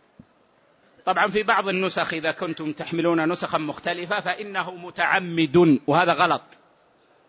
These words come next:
وإنما الصواب فإنه متعد. يا إخوة،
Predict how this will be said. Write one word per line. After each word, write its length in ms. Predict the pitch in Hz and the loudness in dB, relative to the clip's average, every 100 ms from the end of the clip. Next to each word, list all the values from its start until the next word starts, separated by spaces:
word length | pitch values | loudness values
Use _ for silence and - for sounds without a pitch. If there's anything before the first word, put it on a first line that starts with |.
| _ _ _ _ _ _ _ _ _ _ | _ _ _ _ _ _ _ _ _ _
وإنما 440 | 147 165 170 165 160 | -2 -2 0 -2 -2
الصواب 400 | - 151 185 208 | -2 2 2 4
فإنه 680 | 175 175 170 156 170 214 - _ _ | 0 0 0 0 2 0 -2 _ _
متعد. 1080 | 151 170 - 156 135 165 123 120 160 151 127 - _ _ _ _ _ _ _ _ _ _ - | -4 -2 2 2 2 0 -4 -2 -2 -2 -6 -12 _ _ _ _ _ _ _ _ _ _ -4
يا 280 | 165 208 269 | 0 2 2
إخوة، 380 | 269 226 196 | 0 2 4